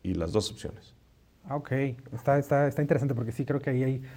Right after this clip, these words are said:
Speaker 2: bastante conflicto para que
Speaker 1: <laughs>
Speaker 2: podamos hacer crecer, hacer crecer ese, ese músculo. Oye, y en porcentajes, más o menos, ¿cuántos hombres se acercan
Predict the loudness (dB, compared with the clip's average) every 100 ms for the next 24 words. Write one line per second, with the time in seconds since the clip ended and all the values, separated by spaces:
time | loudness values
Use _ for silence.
0 | -20 -10 -2 0 2 0 -2 -2 0 0
1 | 4 4 4 2 2 2 2 2 2 2
2 | 0 0 -2 -4 -12 -20 -4 0 4 4
3 | 4 4 2 4 2 2 2 0 2 0
4 | 0 -4 -14 -18 -16 -2 8 10 8 6
5 | 8 8 8 6 6 8 6 6 4 2
6 | 4 0 2 4 4 4 2 -2 -12 -20
7 | _ _ _ _ _ _ _ -20 _ _
8 | _ _ 4 6 8 6 8 6 4 -8
9 | -10 2 4 6 4 0 -4 -16 -20 -20
10 | _ _ -20 -2 -2 0 -2 0 0 -2